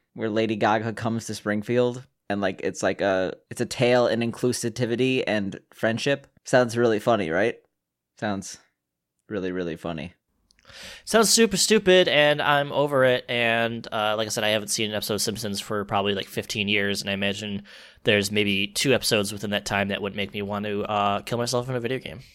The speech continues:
Speaker 2: God, I love your shirt so fucking much. Your
Speaker 1: The,
Speaker 2: shirt.
Speaker 1: the black is better than the white.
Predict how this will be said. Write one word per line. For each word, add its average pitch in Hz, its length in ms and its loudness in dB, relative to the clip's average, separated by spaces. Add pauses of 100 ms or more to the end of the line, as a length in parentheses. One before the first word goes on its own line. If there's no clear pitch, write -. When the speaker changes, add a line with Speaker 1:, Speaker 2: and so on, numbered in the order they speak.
(320)
Speaker 2:
God, 240 220 8
I 143 80 10
love 131 200 8
your 117 120 4
shirt - 400 0 (260)
so - 400 4
fucking 107 320 -4
much. - 300 -8
Your 247 120 10
Speaker 1:
The, 320 60 8
Speaker 2:
shirt. 226 220 0
Speaker 1:
the 277 100 10
black 226 460 8
is 214 180 2
better 185 340 6
than 175 120 4
the 156 100 4
white. 151 460 4